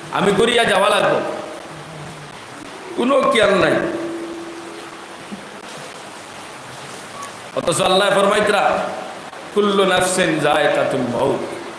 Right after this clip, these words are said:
পৃথিবীতে এমন কোনো প্রাণী নাই যে মৃত্যুবরণ করত না, প্রত্যেক জানদার মরা লাগবে। তা আমরা মরা লাগবো না? আমরা আগে যারা আসলা তারা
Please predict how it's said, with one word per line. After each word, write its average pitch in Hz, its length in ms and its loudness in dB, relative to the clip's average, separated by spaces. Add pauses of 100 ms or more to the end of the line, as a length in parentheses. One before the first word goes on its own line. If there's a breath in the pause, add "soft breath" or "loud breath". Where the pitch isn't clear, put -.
(600)
পৃথিবীতে 196 380 2
এমন 208 380 6
কোনো 196 220 6
প্রাণী 165 320 6
নাই 151 300 4 (840)
যে 156 80 2
মৃত্যুবরণ 220 600 4
করত - 240 4
না, - 120 2 (500)
প্রত্যেক 220 500 2
জানদার 180 420 4
মরা 156 200 4
লাগবে। - 340 6 (560)
তা - 80 -2
আমরা 202 260 4
মরা 196 200 4
লাগবো 185 260 4
না? 110 360 0 (1400)
আমরা 220 280 4
আগে 220 340 6
যারা 220 180 4
আসলা 190 320 4
তারা 185 240 4